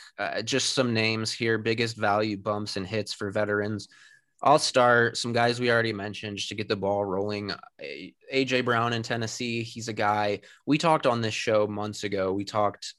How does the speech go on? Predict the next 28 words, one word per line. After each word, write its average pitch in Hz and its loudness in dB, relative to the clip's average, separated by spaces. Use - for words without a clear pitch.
yeah, 101 -2
Andrew's 110 -4
pumping 107 -4
his 98 -8
fist. 110 -4
We 139 2
talked 170 2
months 120 -2
ago, 101 0
D 104 -8
K 113 -2
Metcalf 104 -4
versus 101 -6
A 98 -4
J 101 -6
Brown. 104 -6
I 127 6
was 175 4
on 139 4
the 127 0
D 113 -4
K 127 2
side, 123 0
but 104 0
I 104 0
have 113 0
to - -10
say, 110 2